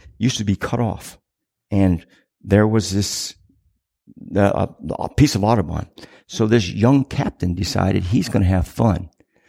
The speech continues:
So he took his platoon of tanks. He was at, he was at O P Romeo,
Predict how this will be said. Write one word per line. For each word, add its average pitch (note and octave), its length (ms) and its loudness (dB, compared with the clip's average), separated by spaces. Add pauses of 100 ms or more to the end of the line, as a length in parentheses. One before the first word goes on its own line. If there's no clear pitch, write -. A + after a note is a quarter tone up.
(120)
So - 140 -2
he G#2 180 2
took - 180 -4
his A2+ 120 -4
platoon A2+ 400 2
of F#2+ 120 0
tanks. - 480 0 (300)
He - 100 -2
was G2+ 120 0
at, F2+ 120 0
he F#2+ 100 0
was G2+ 100 0
at F#2 80 0
O F#2+ 80 2
P G2 140 -2
Romeo, F#2+ 400 -2